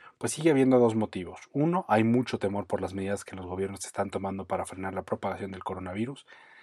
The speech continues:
Dos, el conflicto entre Arabia Saudita y Rusia, que no logran llegar a un acuerdo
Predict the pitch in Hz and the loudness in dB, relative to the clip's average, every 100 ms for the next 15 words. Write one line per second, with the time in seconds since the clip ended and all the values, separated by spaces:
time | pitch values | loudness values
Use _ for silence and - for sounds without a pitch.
0 | _ _ 117 120 143 - - 107 - 104 | _ _ 6 6 6 -2 -8 -4 -2 0
1 | 120 113 117 104 101 101 107 98 98 101 | 0 0 0 0 -2 -2 -4 -6 -8 -8
2 | - 98 131 - 117 107 104 104 107 104 | -6 -2 -2 -2 -4 -2 0 2 4 4
3 | 101 98 98 101 98 92 107 101 92 | 0 0 0 0 -2 0 2 2 -2